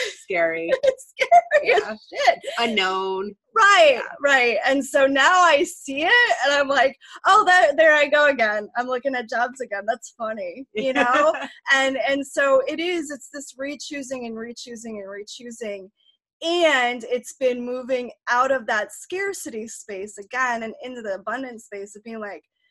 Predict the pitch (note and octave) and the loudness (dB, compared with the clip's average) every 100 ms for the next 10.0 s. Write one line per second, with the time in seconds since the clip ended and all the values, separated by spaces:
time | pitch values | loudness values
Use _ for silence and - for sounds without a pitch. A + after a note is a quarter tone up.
0 | _ _ _ _ _ _ _ - G4+ G#4+ | _ _ _ _ _ _ _ -6 -4 -2
1 | F#4+ D#4+ D4+ C4 B3+ G3+ E3 G3 F3 - | -2 -2 -2 -4 -6 -10 -14 -14 -16 -18
2 | - _ - A3 A#3+ C4+ C#4 C4 A#3 A3+ | -20 _ -16 -14 -12 -10 -12 -12 -12 -12
3 | G#3 _ G#3 G#3 G#3 E3+ E3 - - - | -14 _ -16 -14 -16 -18 -16 -16 -18 -20
4 | - A3 A3+ A3 B3 C4 A#3+ G#3+ F#3+ F#3+ | -14 -10 -10 -10 -12 -14 -14 -14 -14 -18
5 | - G3 F#3+ F#3 - E3+ D#3+ D#4 D#3+ - | -18 -16 -16 -16 -16 -14 -14 -16 -18 -20
6 | _ _ _ _ - F#3+ F#3 F#3 _ - | _ _ _ _ -10 -6 -6 -8 _ -14
7 | A3 - A3+ A3+ - C4+ C#4 C4 A3 F#3+ | -14 -10 -12 -12 -10 -8 -6 -6 -6 -8
8 | - _ _ _ _ _ A#3+ A#3+ G#3+ G3+ | -12 _ _ _ _ _ -8 -6 -8 -10
9 | F#3+ - F#3 F#3+ - - E3+ D3+ G3+ C#4 | -12 -10 -10 -10 -16 -16 -14 -14 -12 -14